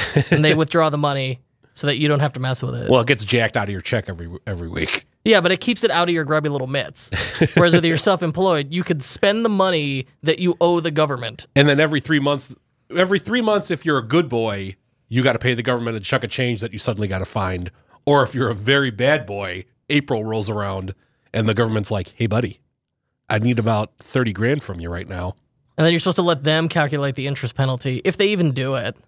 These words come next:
Speaker 1: The interest penalty is comically small. The penalty isn't really
Speaker 2: It's not
Speaker 1: bad.
Speaker 2: really a
Speaker 1: It's the
Speaker 2: penalty.
Speaker 1: fact that you just get a surprise check where it's like, "You now owe us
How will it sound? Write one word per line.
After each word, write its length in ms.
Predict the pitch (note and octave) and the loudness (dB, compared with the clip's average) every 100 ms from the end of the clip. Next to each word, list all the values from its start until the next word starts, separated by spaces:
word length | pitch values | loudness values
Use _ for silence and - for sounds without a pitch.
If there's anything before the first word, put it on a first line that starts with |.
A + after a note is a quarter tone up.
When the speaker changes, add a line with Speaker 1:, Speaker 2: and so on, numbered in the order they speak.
| _ _ _ - - | _ _ _ -12 0
Speaker 1:
The 160 | E3+ | 2
interest 280 | G#3+ G3 - | 4 2 0
penalty 400 | E3 D#3+ C#3 B2+ | 2 4 2 0
is 100 | B2 | -2
comically 460 | - C#3 B2+ - A2 | 0 0 0 -4 -6
small. 400 | - A2 F#2 G#2 | -6 -6 -6 -4
The 80 | C3 | -2
penalty 460 | G#3 A3+ E3+ E3+ | 2 2 2 0
isn't 200 | C#3+ C3 C3 | 0 -2 -2
really 440 | C3 B2 A2+ G#2+ - _ _ _ | -2 0 -2 -6 -12 _ _ _
Speaker 2:
It's 100 | - | 2
not 100 | C#3 | 4
Speaker 1:
bad. 80 | |
Speaker 2:
really 260 | - - C3 C3+ | 6 4 0 -2
a 60 | |
Speaker 1:
It's 120 | C3 B2 | -4 -2
the 40 | C3 | -2
Speaker 2:
penalty. 120 | C3 | 2
Speaker 1:
fact 220 | C#3+ C3+ B2+ | 2 0 -2
that 100 | B2 | -4
you 120 | B2 | -4
just 180 | A#2+ - | -4 -2
get 100 | B2 | -2
a 60 | |
surprise 520 | - B2 B2+ A#2 G#2+ | -2 -4 -2 -2 -2
check 300 | - C3 A2+ - | -4 -2 -2 -2
where 100 | A2 | -8
it's 140 | G#2 | -6
like, 180 | A#2+ A#2 | -6 -2
"You 80 | B3+ | 0
now 260 | F3 A#2 A#2 | 2 2 2
owe 220 | B2 C3 | 0 0
us 280 | D#3 G3 | 0 0